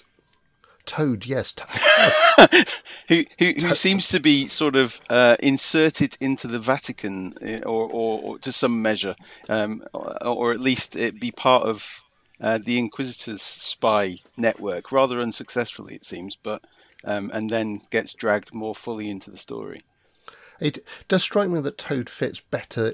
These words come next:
Speaker 1: in this setting than he does in a modern-day setting in some ways. You can imagine the sort of squat character with, with,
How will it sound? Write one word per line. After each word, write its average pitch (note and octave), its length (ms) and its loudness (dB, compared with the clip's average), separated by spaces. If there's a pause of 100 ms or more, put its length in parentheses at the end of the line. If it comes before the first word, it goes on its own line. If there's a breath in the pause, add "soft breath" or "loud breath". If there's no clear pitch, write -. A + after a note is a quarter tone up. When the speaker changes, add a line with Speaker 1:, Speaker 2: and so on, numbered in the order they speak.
(100)
Speaker 1:
in A2 200 -2
this B2+ 160 -2
setting - 480 -6
than F2+ 140 -8
he G2+ 100 -6
does G2 260 -2
in G2 120 -4
a G2 40 -2
modern-day G2+ 520 -4
setting - 460 -10
in F#2 120 -12
some G2 300 -8
ways. - 340 -10
You G2+ 60 -14
can G2 80 -12
imagine F#2+ 340 -12
the F#2 60 -12
sort G2 220 -14
of - 180 -16 (720 loud breath)
squat - 500 -4
character - 540 -6
with, G2 280 -10
with, F#2+ 320 -10